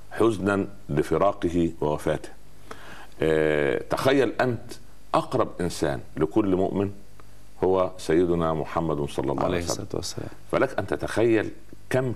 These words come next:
Speaker 1: كان وقع هذا الأمر على الصحابة. شديد. يعني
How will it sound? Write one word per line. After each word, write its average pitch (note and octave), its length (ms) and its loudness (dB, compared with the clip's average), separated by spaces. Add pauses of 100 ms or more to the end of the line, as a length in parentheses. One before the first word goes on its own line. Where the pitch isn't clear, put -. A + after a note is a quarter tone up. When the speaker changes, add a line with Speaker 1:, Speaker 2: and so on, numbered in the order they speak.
Speaker 1:
كان A2 200 2
وقع F#2 380 0
هذا F#2 200 0
الأمر E2 320 -2 (160)
على D2 120 0
الصحابة. - 420 -4 (1400)
شديد. G3 360 2 (1300)
يعني C#2+ 240 0